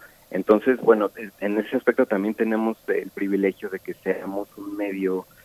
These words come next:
auspiciado por la Universidad Nacional, que en esta época ha hecho muchísimo por impulsar, eh, por dar voz y por apoyar al, a los creadores de, de todas las disciplinas, ¿no? Incluso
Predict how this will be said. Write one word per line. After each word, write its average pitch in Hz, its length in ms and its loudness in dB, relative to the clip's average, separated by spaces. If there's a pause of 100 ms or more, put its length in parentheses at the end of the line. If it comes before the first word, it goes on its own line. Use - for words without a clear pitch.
(220)
auspiciado 98 880 2
por 92 180 0
la 90 100 0
Universidad 87 560 -2
Nacional, 92 680 -2
que 104 80 4
en 95 160 -2
esta 98 360 0
época 101 600 0
ha 92 480 -2
hecho 85 380 -4
muchísimo 101 840 -4 (500)
por 117 300 10
impulsar, 95 840 -4 (180)
eh, 85 360 -8
por 92 160 2
dar 92 220 4
voz 104 360 2 (240)
y 90 100 -10
por 87 320 -2
apoyar 87 520 0 (520)
al, 85 840 -2
a 85 80 -8
los 82 240 -8
creadores 98 560 2
de, 87 220 -8
de 85 120 -2
todas 101 280 4
las 92 120 -2
disciplinas, 92 680 -4
¿no? 98 180 -12 (380)
Incluso 117 720 0